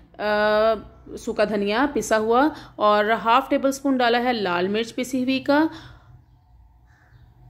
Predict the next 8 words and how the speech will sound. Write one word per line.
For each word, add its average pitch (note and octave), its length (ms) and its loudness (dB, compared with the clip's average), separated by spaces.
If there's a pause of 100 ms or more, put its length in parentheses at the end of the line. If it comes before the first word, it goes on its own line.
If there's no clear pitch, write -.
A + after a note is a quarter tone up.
(760)
वन B3 300 4
टीस्पून C4+ 480 2
डाला B3 200 4
है C4 180 0
इसमें B3+ 220 -2
मैंने A#3+ 360 0
ज़ीरा G3 300 0
पाउडर G3 540 2